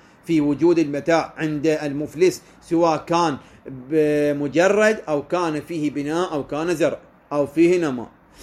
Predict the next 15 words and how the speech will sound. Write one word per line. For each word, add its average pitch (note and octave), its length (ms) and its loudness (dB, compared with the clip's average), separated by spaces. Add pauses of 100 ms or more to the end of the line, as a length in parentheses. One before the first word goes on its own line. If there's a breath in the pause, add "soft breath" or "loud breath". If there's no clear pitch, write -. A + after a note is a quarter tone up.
(180 loud breath)
لكن، G#3+ 880 2
زين، A#2+ 200 -8
هنا D3 200 -6
يجي C#3+ 220 -8
سؤال، C#3 440 -4
إذا C3+ 420 -4
إطلاق C#3 280 -6
الرواية D3 540 0
يرجع C3 280 0
بالعين C3 300 -2
القطعة، D#3 280 -4
زين، C#3+ 160 -2
البناء D#3+ 320 -2
وين F#3+ 140 2
يروح؟ C#3 320 -2